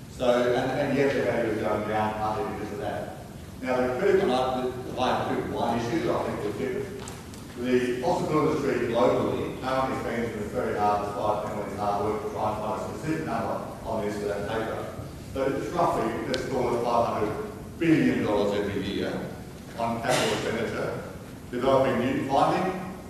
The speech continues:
discovering, developing new reserves for the market in ten to fifteen years' time. Right? Five hundred billion dollars a year based on there being a growing market for oil and gas in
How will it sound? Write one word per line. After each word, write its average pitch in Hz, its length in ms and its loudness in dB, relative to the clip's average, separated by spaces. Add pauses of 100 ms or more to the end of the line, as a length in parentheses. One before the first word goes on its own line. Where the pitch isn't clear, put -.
(120)
discovering, 131 640 2 (260)
developing 123 840 2 (420)
new 147 280 4
reserves - 680 4
for 117 220 0
the 113 100 0
market 120 520 4
in 127 260 0
ten 127 580 0 (100)
to 123 80 -8
fifteen 117 520 0
years' - 180 -4
time. - 220 -6 (840)
Right? 127 320 -2
Five 151 300 6
hundred 139 80 4
billion 135 200 4
dollars 123 300 4
a 120 40 2
year 120 200 0
based 117 360 2
on 117 220 4
there 117 180 2
being 120 340 2 (200)
a 117 80 -4
growing 127 580 8
market - 420 2
for - 160 -2
oil 113 360 2
and 104 160 0
gas - 240 -2
in - 80 -6